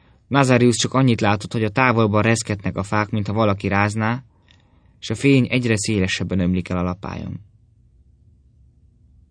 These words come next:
És csodálkozva nézett az apostolra. „Rabbi, mi bajod?” kiáltotta nyugtalanul. Péter kezéből kihullott a vándorbot,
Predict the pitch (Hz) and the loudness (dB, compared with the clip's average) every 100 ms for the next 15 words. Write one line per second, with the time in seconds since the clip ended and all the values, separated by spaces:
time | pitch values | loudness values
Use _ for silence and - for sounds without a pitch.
0 | _ _ _ _ - _ - - 127 98 | _ _ _ _ -20 _ -12 -4 0 0
1 | 90 95 90 90 90 87 - - - 82 | -2 -4 -2 -2 -2 -6 -10 -14 -12 -12
2 | - - 90 - 113 - _ _ _ _ | -12 -12 -12 -12 -16 -18 _ _ _ _
3 | _ _ _ _ _ _ _ _ _ _ | _ _ _ _ _ _ _ _ _ _
4 | - 143 123 101 - - - _ _ _ | -2 0 0 -2 -8 -12 -20 _ _ _
5 | - 143 180 120 98 87 - - _ _ | 2 6 6 6 0 -4 -12 -20 _ _
6 | _ _ _ - 90 82 82 87 92 82 | _ _ _ -8 -6 -6 -8 -4 -4 -6
7 | - 73 90 - - _ _ _ _ _ | -8 -8 -8 -8 -14 _ _ _ _ _
8 | _ _ _ - - - - - - - | _ _ _ -20 -20 -20 -20 -20 -20 -20
9 | _ _ _ _ - _ _ _ 143 135 | _ _ _ _ -20 _ _ _ -2 0
10 | - - 127 113 107 101 101 131 117 101 | 0 0 -2 0 0 0 0 0 0 0
11 | 92 - 92 104 95 95 90 104 - | 0 -2 0 2 0 0 -4 -6 -10